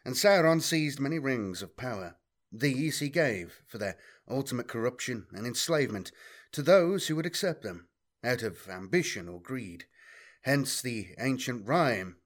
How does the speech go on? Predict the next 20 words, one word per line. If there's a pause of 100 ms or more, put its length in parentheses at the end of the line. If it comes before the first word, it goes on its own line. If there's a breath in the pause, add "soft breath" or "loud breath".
(160)
that
appears (360 loud breath)
as
the (260 soft breath)
leitmotif
of
the (340)
Lord
of
the
Rings. (500 loud breath)
Three
rings
for
the
elven
kings
under
the
sky